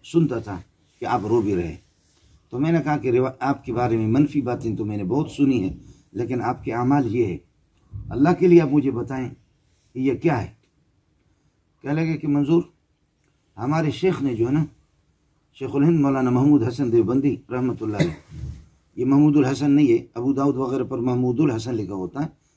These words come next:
دونوں مفتی محمود حسن بھی گنگوئی محمود حسن ہے، یہ بھی محمود حسن ہے، محمود حسن ابن ذوالفقار علی دیوبندی، یہ تو دیوبند کے مولانا قاسم صاحب، ان کو پتہ ہوگا زیادہ۔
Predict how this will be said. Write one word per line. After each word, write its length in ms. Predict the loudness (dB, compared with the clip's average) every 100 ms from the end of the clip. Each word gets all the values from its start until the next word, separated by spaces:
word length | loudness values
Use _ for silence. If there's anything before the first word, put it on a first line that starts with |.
| _
دونوں 300 | -2 2 2
مفتی 300 | 0 -2 -2
محمود 360 | 0 2 4 2
حسن 360 | 0 -2 -2
بھی 200 | 0 -2
گنگوئی 320 | 0 4 4
محمود 360 | 4 2 2 2
حسن 240 | 0 0 -2
ہے، 80 | -2
یہ 120 | -2
بھی 120 | 0
محمود 380 | -2 -2 -4 -4
حسن 160 | -6
ہے، 80 | -12 -14 _ _ _ _ -6
محمود 280 | 0 2 2
حسن 220 | 0 -4 -4 -4
ابن 200 | 0 2
ذوالفقار 520 | 2 0 -4 -2 -2 -4 _ _ -6
علی 200 | 2 4
دیوبندی، 380 | 4 2 -2 -6
یہ 100 | -6
تو 120 | -4
دیوبند 400 | -4 -4 -2 -4
کے 180 | -4 -6 -8 _ -12
مولانا 280 | -10 -8
قاسم 300 | -8 -10 -10
صاحب، 200 | -12 -14 -16 _ _ _ -2
ان 120 | -2
کو 100 | 0
پتہ 220 | -6 -8
ہوگا 220 | -8 -8
زیادہ۔ 240 | -8 -10